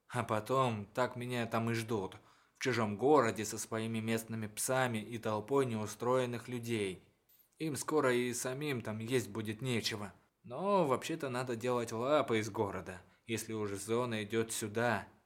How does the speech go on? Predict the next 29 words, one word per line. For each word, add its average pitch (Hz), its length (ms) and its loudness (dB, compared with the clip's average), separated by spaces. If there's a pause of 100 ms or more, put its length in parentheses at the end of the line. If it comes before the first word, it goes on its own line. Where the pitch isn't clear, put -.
(220)
Знать, 113 380 -4
судьба 117 380 0
моя 127 240 0
такая, 98 480 -4
в 95 80 -14
ней 104 180 -4
жить. 101 440 -6 (300)
Только 107 300 -4
отправлюсь-ка 123 680 -2
я, 98 320 -4 (400)
я 156 240 0
ей 156 180 -2
навстречу. 127 680 -2 (420)
Ход 233 320 6
конём, 175 500 2
так 104 220 -10
сказать. 95 560 -8 (140)
«Здрасте, 170 680 4
вы 131 140 4
нас 208 200 6
не 208 140 6
ждали?» 196 520 8 (340)
А 123 160 2
что, 117 320 -2 (260)
первое 170 400 6
время 151 320 0
перекантуюсь 120 680 0
у 120 60 -2
Сидоровича. 110 840 0